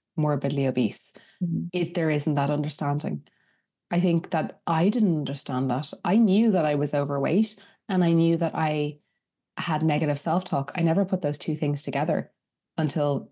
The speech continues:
Speaker 1: four and a half years ago.
Speaker 2: Mm.
Speaker 1: There is, there is such a lack of acceptance out there. There is, you know, the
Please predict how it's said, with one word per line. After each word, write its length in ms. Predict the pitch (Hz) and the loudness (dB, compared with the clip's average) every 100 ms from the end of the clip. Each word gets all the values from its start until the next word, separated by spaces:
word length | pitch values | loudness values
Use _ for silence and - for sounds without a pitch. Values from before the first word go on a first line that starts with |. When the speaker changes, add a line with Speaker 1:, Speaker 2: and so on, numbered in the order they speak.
| - | -20
Speaker 1:
four 240 | - 165 | -6 -2
and 80 | 151 | 0
a 40 | 143 | 0
half 220 | 131 127 | -2 0
years 240 | 143 196 | 2 2
ago. 160 | 180 175 - _ _ _ - | 0 -6 -12 _ _ _ -12
Speaker 2:
Mm. 80 | 185 _ _ _ _ - | -12 _ _ _ _ -2
Speaker 1:
There 220 | 214 196 | 0 4
is, 320 | 190 180 - - _ _ _ _ _ _ _ _ _ _ _ _ _ _ - | 4 2 0 -10 _ _ _ _ _ _ _ _ _ _ _ _ _ _ -4
there 160 | 208 190 | 2 2
is 160 | 180 | 2
such 320 | - 196 196 | -2 -2 0
a 60 | 202 | 2
lack 400 | 170 160 160 - - | 2 0 -4 -8 -8
of 480 | 156 151 139 - - _ _ _ _ _ _ _ _ - | -2 -2 -2 -8 -14 _ _ _ _ _ _ _ _ -8
acceptance 1000 | 185 - 180 156 - 208 220 - - - - | -6 -4 -4 -4 0 4 4 2 -8 -14 -4
out 140 | 165 170 | -2 0
there. 140 | 156 | 0
There 160 | 156 156 | 2 0
is, 180 | 151 - | 0 0
you 140 | 165 | 0
know, 280 | 160 151 - | 2 0 -2
the 220 | - 156 | -2 -2